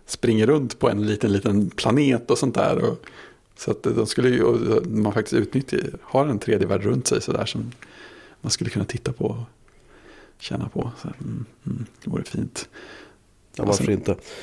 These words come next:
Speaker 1: Mm.
Speaker 2: Eh, Crimson Skies, har inte vi pratat om det förut?
Speaker 1: Jag har säkert nämnt det någon gång. Det är ett sånt här gammalt,
Speaker 2: Jag har aldrig
Speaker 1: eh,
Speaker 2: spelat det.
Speaker 1: nej, det är ett gammalt favoritspel. Det fanns en version till, till P C som jag, t-, jag tror att det var så här...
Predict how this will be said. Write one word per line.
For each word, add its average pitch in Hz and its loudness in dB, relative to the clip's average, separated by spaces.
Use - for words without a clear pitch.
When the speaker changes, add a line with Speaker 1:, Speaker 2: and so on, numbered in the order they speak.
Speaker 1:
Mm. 107 -2
Speaker 2:
Eh, 107 2
Crimson 131 4
Skies, - 2
har 123 0
inte - -2
vi 151 4
pratat - 0
om 113 2
det 104 2
förut? - -2
Speaker 1:
Jag - -2
har 156 2
säkert 165 2
nämnt 185 4
det 104 2
någon 104 2
gång. 98 2
Det 180 -4
är 180 4
ett 175 0
sånt 165 6
här 131 2
gammalt, 143 2
Speaker 2:
Jag - 6
har 139 8
aldrig 123 4
Speaker 1:
eh, - -4
Speaker 2:
spelat 117 0
det. - -2
Speaker 1:
nej, 175 4
det 185 4
är - 6
ett 175 -4
gammalt 170 4
favoritspel. 139 2
Det 147 2
fanns 170 4
en 165 4
version 123 4
till, 117 2
till - -2
P 127 4
C 143 2
som - 2
jag, 135 2
t-, - 0
jag 160 4
tror 202 2
att 214 0
det 220 0
var 165 4
så 151 2
här... 113 6